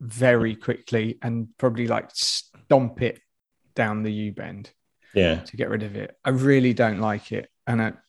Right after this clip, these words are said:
Speaker 1: particularly because of how fond of Ragnarok I am,
Speaker 2: Mm.
Speaker 1: I thought this was a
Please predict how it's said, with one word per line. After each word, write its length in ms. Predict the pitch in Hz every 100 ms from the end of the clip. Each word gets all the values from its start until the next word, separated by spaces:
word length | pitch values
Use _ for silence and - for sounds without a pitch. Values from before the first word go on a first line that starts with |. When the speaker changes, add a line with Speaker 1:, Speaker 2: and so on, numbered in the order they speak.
| _ -
Speaker 1:
particularly 960 | 127 - - 156 - - 110 107 110 _ -
because 260 | 117 113
of 140 | 110 104
how 200 | 113 110
fond 400 | - 127 120 110
of 100 | 110
Ragnarok 480 | 107 110 107 107 113
I 60 |
am, 240 | 107 107 101 _ -
Speaker 2:
Mm. 460 | 101 95 87 85 82 -
Speaker 1:
I 60 | 123
thought 220 | 127 -
this 180 | 117 123
was 140 |
a 80 | 113